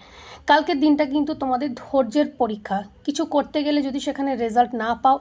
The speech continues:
একটু ধৈর্য রাখবে, ঠিক আছে? যদি ধৈর্য রেখে ঠিক মতন দেখে শুনে এগিয়ে গেছো, ভবিষ্যতে কিন্তু ভালো রেজাল্ট তোমরা সেখানে পাবে। যারা হচ্ছ ফাইভ ফোরটিন টোয়েন্টি থ্রি, তাদের জন্য কিন্তু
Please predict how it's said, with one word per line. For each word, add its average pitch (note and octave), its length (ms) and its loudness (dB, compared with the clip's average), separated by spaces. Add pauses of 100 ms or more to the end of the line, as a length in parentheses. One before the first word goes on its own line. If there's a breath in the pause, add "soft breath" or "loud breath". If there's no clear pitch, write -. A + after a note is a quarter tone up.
(120)
একটু D#4 280 -4
ধৈর্য C4 500 0
রাখবে, G#3 480 2
ঠিক C#4+ 120 -6
আছে? D4+ 160 -2
যদি B3 220 -6
ধৈর্য A3+ 380 -4
রেখে C#4+ 400 0 (380 loud breath)
ঠিক D#4+ 200 2
মতন D#4+ 300 4
দেখে C4+ 220 0
শুনে D4+ 280 2
এগিয়ে C4 260 -2
গেছো, A#3+ 320 -2
ভবিষ্যতে B3 480 -4
কিন্তু B3 340 -2 (380 loud breath)
ভালো C#4 360 4
রেজাল্ট C4 400 2
তোমরা B3+ 240 0
সেখানে A#3 380 -4
পাবে। F#3 340 -2 (420 loud breath)
যারা C4+ 240 4
হচ্ছ D#4 340 2 (240)
ফাইভ D4+ 400 2 (380)
ফোরটিন C#4+ 440 2 (220)
টোয়েন্টি A#3+ 360 -4
থ্রি, B3 280 2 (380 loud breath)
তাদের C#4 240 4
জন্য D#4 240 2
কিন্তু D#4 260 -2